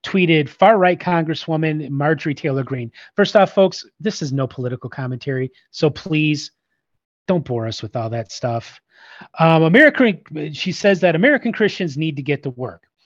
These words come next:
Satanic panic conspiracies have been, have seen a resurgence in the past decade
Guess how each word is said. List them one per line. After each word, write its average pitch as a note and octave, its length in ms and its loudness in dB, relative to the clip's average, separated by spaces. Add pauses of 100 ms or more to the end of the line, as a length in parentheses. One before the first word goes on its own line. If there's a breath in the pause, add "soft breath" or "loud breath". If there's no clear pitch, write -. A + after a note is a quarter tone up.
(180)
Satanic A#3 680 0
panic G#3 280 0
conspiracies C#3 760 -6 (240 soft breath)
have C3 200 0 (120)
been, G#3+ 420 2 (240)
have D3+ 220 -2
seen A#3+ 240 -2
a C#4 60 0
resurgence D#3 680 -4
in D3 80 -6
the A#2+ 60 -8
past F#3+ 340 -4
decade A#2+ 400 -8